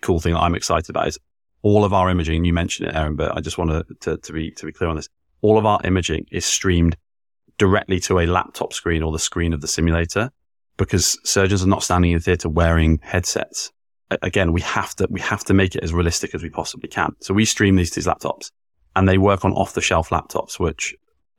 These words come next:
credit to our engineers, shouldn't happen. They've done an unbelievable job to optimize this technology to make it work. Sitting on top of that A R environment where we build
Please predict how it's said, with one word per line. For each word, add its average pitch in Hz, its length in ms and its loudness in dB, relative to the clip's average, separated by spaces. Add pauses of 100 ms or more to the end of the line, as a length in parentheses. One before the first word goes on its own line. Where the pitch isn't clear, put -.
(140)
credit 98 280 0
to 101 80 4
our 90 120 4
engineers, 87 380 2
shouldn't 90 400 0
happen. 80 300 -4
They've 80 120 0
done 85 140 2
an 85 100 -2
unbelievable 85 540 0
job 82 240 -2
to - 60 -6
optimize 78 420 -4
this 80 100 -12
technology 78 440 -6
to - 100 -12
make 78 180 -8
it - 80 -10
work. 73 200 -4 (760)
Sitting - 420 2
on 131 140 4
top - 240 -4
of 101 140 0
that 98 200 2 (280)
A 95 160 4
R 92 240 2
environment 85 420 2
where 82 140 2
we 87 100 2
build 85 400 0